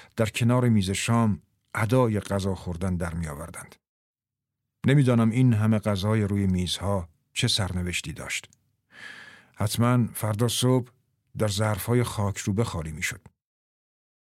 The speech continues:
اگر آشپز سوسیالیست بود می‌گفت: «عزیزم، حرص نخور. از این اتفاقات همیشه می‌افتد که به من و تو مربوط نیست.»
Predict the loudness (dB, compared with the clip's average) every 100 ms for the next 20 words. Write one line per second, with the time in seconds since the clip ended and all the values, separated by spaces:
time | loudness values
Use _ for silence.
0 | -4 0 0 0 -2 -2 -2 -2 -2 -2
1 | -2 -2 -2 -2 0 2 2 2 2 0
2 | -4 -16 _ _ _ _ _ _ -6 -4
3 | 0 0 0 0 0 0 0 0 -2 -4
4 | -8 -12 _ _ -20 -20 -20 -6 -2 2
5 | 2 2 -2 -2 -2 0 -2 0 0 0
6 | 2 4 2 0 -6 -8 -6 -6 -2 -2
7 | 0 -2 -4 -2 -2 -2 -6 -12 -12 -12
8 | -8 -8